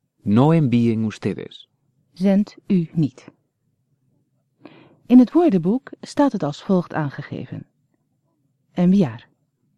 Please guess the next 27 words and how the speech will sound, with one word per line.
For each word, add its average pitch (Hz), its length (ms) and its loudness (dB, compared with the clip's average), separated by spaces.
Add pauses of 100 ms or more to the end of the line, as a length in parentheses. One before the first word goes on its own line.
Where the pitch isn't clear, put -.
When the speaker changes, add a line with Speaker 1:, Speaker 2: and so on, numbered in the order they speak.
(320)
Speaker 2:
We 254 120 0
gaan 311 240 6
dit 269 180 4
onmiddellijk 180 540 2
toepassen 190 520 -2
in 185 100 0
een 214 120 2
oefening. 143 480 -4 (1040)
Zeg 269 260 2
de 165 160 0
volgende 240 440 2
zinnen 156 400 0
in 185 120 0
het 220 120 0
Spaans. - 460 -10 (1800)
Waar 269 520 0
zend 233 320 2
je 208 60 0
dit 180 220 -2
postpakket 165 580 -6
heen? 151 340 -4 (3250)
Speaker 1:
¿A 110 140 0
dónde 151 300 2
envías 104 560 0
este 95 220 -4
paquete 92 380 -4
postal? 87 480 -6